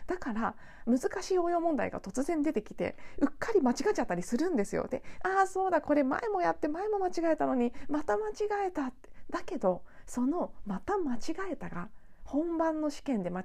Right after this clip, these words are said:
えないために必要だったりするじゃないですか。そういう感じだなって思ったんです。この先絶対に後戻りしないように、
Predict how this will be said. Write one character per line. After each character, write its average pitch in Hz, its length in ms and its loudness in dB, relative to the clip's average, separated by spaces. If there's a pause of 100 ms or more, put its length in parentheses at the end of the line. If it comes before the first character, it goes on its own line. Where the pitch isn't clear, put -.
(160)
え 269 140 2
な 196 100 0
い 180 60 -4
た 185 100 -8
め 180 100 -4
に 175 140 -4
必 202 280 -4
要 339 120 4
だ 339 100 2
っ 330 80 -2
た - 80 -4
り - 80 -6
す - 180 -10
る 247 100 6
じ 254 100 0
ゃ 185 40 -2
な 175 100 -4
い - 60 -6
で 185 80 -6
す - 120 -14
か。 196 220 -10 (500)
そ 339 300 -6
う 381 40 -2
い 359 80 2
う 339 80 -4
感 277 240 -6
じ 277 100 -10
だ 254 120 -4
な 247 80 -2
っ 254 80 -6
て - 200 -12 (460)
思 180 200 -6
っ 185 40 -8
た - 160 -14
ん 160 80 -12
で 175 80 -12
す。 - 160 -12 (460)
こ 202 180 -6
の 285 140 -2
先 311 340 -6
絶 190 240 -6 (120)
対 311 260 -6
に 311 260 -4 (160)
後 220 220 -2
戻 233 240 -2
り 190 100 -12
し - 160 -14
な 196 200 -6
い 208 100 -2
よ 196 240 -2
う 175 40 -8
に、 175 180 -4